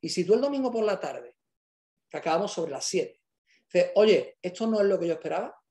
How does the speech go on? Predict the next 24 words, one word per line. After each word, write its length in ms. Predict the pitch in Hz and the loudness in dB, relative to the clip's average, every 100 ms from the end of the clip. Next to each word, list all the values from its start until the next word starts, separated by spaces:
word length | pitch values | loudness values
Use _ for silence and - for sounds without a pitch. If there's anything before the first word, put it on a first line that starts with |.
| _ _ | _ _
solo 400 | - - 247 262 | -12 -2 2 2
tienes 220 | 226 202 190 | 2 -2 -2
que 100 | 180 | -6
decirle 380 | - 190 170 - | -2 0 0 0
eso, 280 | 269 - 175 | -2 -2 -4
esas 240 | 180 277 | -8 -8
palabras 580 | - 151 - - - - | -4 -2 -2 -4 -8 -18
a 80 | - | -10
la 80 | 151 | -6
mesa 400 | 180 226 330 - _ _ - | -6 -6 -10 -12 _ _ -10
y 140 | 165 | -4
te 80 | 165 | -2
hacen 240 | 165 196 | -2 -2
un 60 | 196 | -2
reembolso 420 | 175 170 202 233 | -2 -2 -4 -2
del 220 | 202 151 | -2 -2
cien 400 | - 214 220 226 - | -2 -4 -4 -8 -12
por 140 | 170 | -12
cien. 240 | - 160 - _ _ _ _ _ _ _ | -10 -14 -14 _ _ _ _ _ _ _
Fijaros, 600 | - 165 - 180 - - _ | -10 -8 -4 -4 -6 -16 _
si 240 | - - 175 | -10 -6 0
yo 140 | 185 | 0
tengo 280 | 196 196 160 | 0 -2 -2
claro 360 | 170 185 220 | 0 0 0